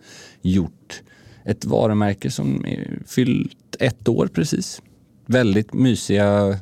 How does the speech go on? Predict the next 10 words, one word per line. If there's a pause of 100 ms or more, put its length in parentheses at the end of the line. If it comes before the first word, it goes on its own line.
De
gör
mycket
stickade,
eller
de
började
med
stickade
plagg